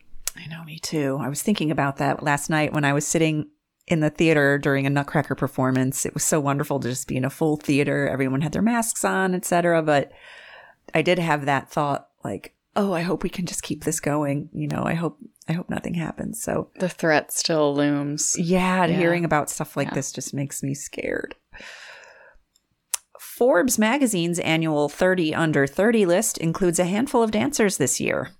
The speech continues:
Speaker 1: And we always love it when dancers make mainstream news, I have to say.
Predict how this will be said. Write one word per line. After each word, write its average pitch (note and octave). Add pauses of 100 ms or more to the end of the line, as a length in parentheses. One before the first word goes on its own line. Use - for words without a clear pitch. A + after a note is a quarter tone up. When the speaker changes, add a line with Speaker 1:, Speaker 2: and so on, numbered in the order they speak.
(120)
Speaker 1:
And D3+
we -
always C#3
love C3+
it C#3
when C#3
dancers C3+
make C#3
mainstream C3+
news, C3+ (100)
I -
have -
to -
say. C#4